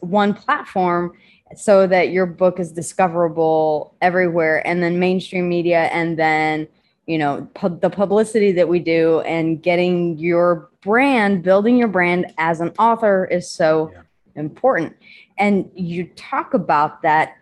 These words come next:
Speaker 1: as one of the publishing pitfalls, actually predators and pitfalls of independent authors.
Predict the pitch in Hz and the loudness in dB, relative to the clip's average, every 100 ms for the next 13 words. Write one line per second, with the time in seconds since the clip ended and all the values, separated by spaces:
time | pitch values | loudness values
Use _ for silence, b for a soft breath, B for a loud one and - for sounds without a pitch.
0 | _ 175 175 180 180 180 175 185 165 160 | _ -4 2 4 2 0 -4 -12 -14 -4
1 | 185 208 240 - 190 190 175 170 165 156 | 0 2 2 2 4 4 2 -6 -12 -2
2 | 185 190 180 185 185 190 196 180 165 - | 0 0 -2 -2 0 -2 -2 -2 -4 -4
3 | 202 - 175 165 165 190 214 190 180 170 | -4 -2 0 0 -2 -6 -2 0 2 2
4 | 175 B B _ - - 240 254 262 160 | -2 B B _ -10 -2 0 0 -2 -2
5 | 135 139 - _ _ 190 214 - 208 208 | -2 -6 -12 _ _ 0 0 0 -2 -2
6 | 185 160 165 165 175 175 - - - 185 | 0 2 0 -2 -4 -4 -6 -18 -6 0
7 | 190 175 - 190 170 - - 175 185 165 | 2 0 0 0 0 -2 -2 -2 0 -2
8 | 151 | -4